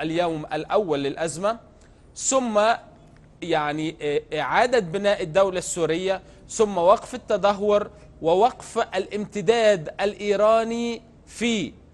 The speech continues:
وهذا جهروا به، في سوريا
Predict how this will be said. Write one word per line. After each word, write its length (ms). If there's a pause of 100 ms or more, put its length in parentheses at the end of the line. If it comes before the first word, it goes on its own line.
(140)
وهذا 380
جهروا 420
به، 300 (360)
في 140
سوريا 560